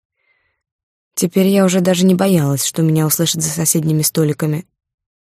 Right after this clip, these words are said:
И планирую ею оставаться до свадьбы.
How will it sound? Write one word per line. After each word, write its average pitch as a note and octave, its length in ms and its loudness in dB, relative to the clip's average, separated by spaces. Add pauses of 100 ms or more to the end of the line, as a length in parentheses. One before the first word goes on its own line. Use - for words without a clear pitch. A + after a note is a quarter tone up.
(280)
И F#3+ 240 4
планирую F#3+ 580 4
ею E3+ 400 4
оставаться F3 540 -2
до E3+ 100 0
свадьбы. C#3 540 -4